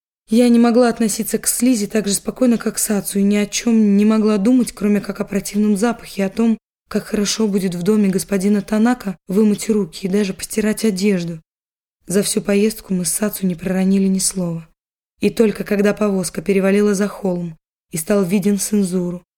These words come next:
Сацу неожиданно воскликнула: «Поезд!» Я выглянула из повозки, в надежде увидеть где-нибудь вдалеке направляющийся в город поезд. Но вдруг поняла, что мы едем вовсе не к дому господина Танака.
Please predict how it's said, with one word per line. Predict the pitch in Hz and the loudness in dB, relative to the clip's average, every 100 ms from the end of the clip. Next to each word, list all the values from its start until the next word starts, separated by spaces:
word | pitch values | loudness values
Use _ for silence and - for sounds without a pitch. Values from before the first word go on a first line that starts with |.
| _ _ | _ _
Сацу | - - 202 - | -4 0 0 2
неожиданно | 196 190 170 196 190 190 | 2 2 2 2 2 0
воскликнула: | - - 180 - 170 160 _ _ _ _ _ _ - | -4 -4 -4 -4 -12 -12 _ _ _ _ _ _ 0
«Поезд!» | 370 381 381 330 220 - - _ _ _ _ _ _ - | 4 6 6 6 2 -2 -16 _ _ _ _ _ _ 0
Я | 240 | 2
выглянула | 240 240 240 233 | 2 2 2 2
из | 226 | 0
повозки, | - 214 190 170 - 175 _ _ _ - | -2 -4 -4 -10 -14 -20 _ _ _ 0
в | 208 | 2
надежде | 214 220 180 208 | 4 2 2 2
увидеть | 202 180 165 | 2 0 -2
где-нибудь | 160 180 202 190 170 | -2 0 2 0 -2
вдалеке | 170 190 190 - | 0 0 0 -2
направляющийся | 202 - 196 196 208 - - 185 | -2 -2 -2 0 0 -2 -6 -8
в | |
город | 185 196 196 | -2 -2 -2
поезд. | - 202 175 160 - _ _ _ _ _ _ _ | -6 -6 -6 -10 -20 _ _ _ _ _ _ _
Но | 202 | 0
вдруг | 185 220 220 | 2 0 -2
поняла, | 208 214 202 170 160 _ _ _ _ _ | -2 0 0 -4 -12 _ _ _ _ _
что | - 202 | -2 2
мы | 202 | 4
едем | 196 185 185 | 2 2 0
вовсе | 196 202 - | 0 -2 -2
не | 202 | 0
к | 180 | 0
дому | 208 190 | 0 0
господина | 160 - 180 170 170 | -2 -6 -6 -4 -4
Танака. | 160 190 165 156 | -4 -2 -2 -6